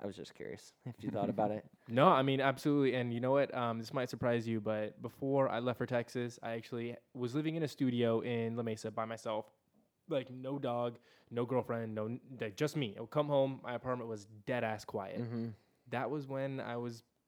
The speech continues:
Speaker 2: probably one of the more happier times of my
Speaker 1: Yeah,
Speaker 2: life, man.
Speaker 1: yeah.
Speaker 2: You know, like, I just
Speaker 1: I hear you. That was the same thing for me. Like, the first time in college that I had my own room, my own space, I was like, "This is it. This is what I need."
Speaker 2: <laughs> Mm-hmm.
Speaker 1: I wanna go back to Dexter.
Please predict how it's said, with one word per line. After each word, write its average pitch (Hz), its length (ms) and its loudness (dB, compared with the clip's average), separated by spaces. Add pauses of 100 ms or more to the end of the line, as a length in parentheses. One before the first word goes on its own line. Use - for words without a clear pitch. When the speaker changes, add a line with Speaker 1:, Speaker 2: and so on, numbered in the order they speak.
(140)
Speaker 2:
probably 120 480 -4
one 113 260 -6
of 117 60 -8
the 113 60 -6
more 113 180 -4
happier 113 320 -6
times 123 240 -6
of 127 60 -4
my 117 60 0
Speaker 1:
Yeah, 104 200 2
Speaker 2:
life, 104 100 -4
man. 117 200 -6 (120)
Speaker 1:
yeah. 104 240 -2 (300)
Speaker 2:
You 120 140 -4
know, 120 220 -4 (120)
like, 113 160 -4
I 110 60 -2
just 113 200 -10 (560)
Speaker 1:
I 104 120 -2
hear 107 180 2
you. 110 200 4 (540)
That 123 120 4
was 127 160 4
the 101 80 -4
same 131 220 0
thing 131 180 -2
for 135 100 -8
me. 131 200 0
Like, 113 300 2
the 120 60 -4
first 143 320 2
time 135 280 0
in 120 140 -6
college 135 560 2 (240)
that 110 120 0
I 107 60 2
had 117 140 -2
my 113 160 0
own 131 300 0
room, 127 380 0
my 104 160 -2
own 123 200 -2
space, 131 420 0
I 113 40 0
was 104 120 -4
like, 98 220 -4 (340)
"This 104 160 -12
is 107 140 -6
it. 107 240 2
This 110 160 -8
is 120 120 -6
what 113 120 0
I 110 80 0
need." 113 380 -4
Speaker 2:
<laughs> - 40 -12
Mm-hmm. 131 520 -6 (240)
Speaker 1:
I - 40 8
wanna 208 140 12
go 185 120 12
back 147 200 8
to 135 60 2
Dexter. 95 520 2